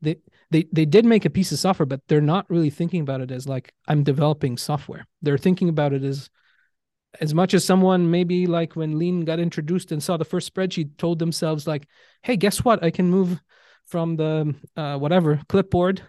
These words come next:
and a Xerox paper to, uh, a spreadsheet. And that's great 'cause, like, I can manipulate the numbers." It's, it's, it's kinda like, like that, but only in a world where, you know, your apps on the phone are packages of what? Logic, data, information. And you're like, "Oh, there's just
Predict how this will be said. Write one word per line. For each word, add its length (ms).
and 180
a 60
Xerox 580
paper 440
to, 360
uh, 320
a 60
spreadsheet. 460
And 120
that's 200
great 300
'cause, 200
like, 160
I 80
can 180
manipulate 440
the 80
numbers." 500
It's, 160
it's, 300
it's 140
kinda 260
like, 180
like 140
that, 380
but 180
only 380
in 100
a 200
world 400
where, 380
you 100
know, 220
your 240
apps 240
on 80
the 80
phone 260
are 80
packages 640
of 120
what? 300
Logic, 340
data, 200
information. 500
And 80
you're 100
like, 240
"Oh, 180
there's 200
just 240